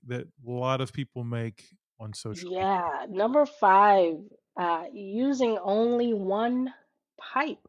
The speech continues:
Speaker 2: of image, right? We all know that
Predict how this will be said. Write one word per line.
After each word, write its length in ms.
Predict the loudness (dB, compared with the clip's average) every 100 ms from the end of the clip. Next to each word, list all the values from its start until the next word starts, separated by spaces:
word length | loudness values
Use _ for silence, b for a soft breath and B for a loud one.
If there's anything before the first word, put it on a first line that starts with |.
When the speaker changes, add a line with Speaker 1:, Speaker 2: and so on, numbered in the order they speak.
| -10
Speaker 2:
of 200 | -10 -6
image, 520 | -6 -6 -10 -14 -20 -20 b b b b
right? 180 | -10 -6
We 180 | -2 0
all 200 | 2 2
know 400 | 2 2 2 0 0
that 320 | 2 0